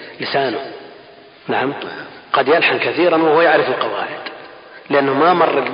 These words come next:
لسانه من الصغر على النطق الصحيح. نقول: "يا أخي لا تقلق، أنت على خير كثير، أنت الآن تفهم المعنى."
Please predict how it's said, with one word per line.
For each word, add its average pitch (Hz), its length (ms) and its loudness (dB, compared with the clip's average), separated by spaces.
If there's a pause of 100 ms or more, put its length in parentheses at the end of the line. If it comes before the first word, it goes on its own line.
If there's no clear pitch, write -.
لسانه 139 340 0
من 127 160 0
الصغر 147 460 2 (400)
على 131 160 2
النطق 123 240 -2
الصحيح. - 540 -4 (400)
نقول: 135 240 2
"يا 135 80 6
أخي 131 160 -2
لا 131 100 4
تقلق، 135 380 -2 (180)
أنت 135 160 -4
على 127 240 2
خير 143 340 2
كثير، 143 460 -2 (320)
أنت 139 140 2
الآن 160 180 2
تفهم 185 340 0
المعنى." 202 280 -4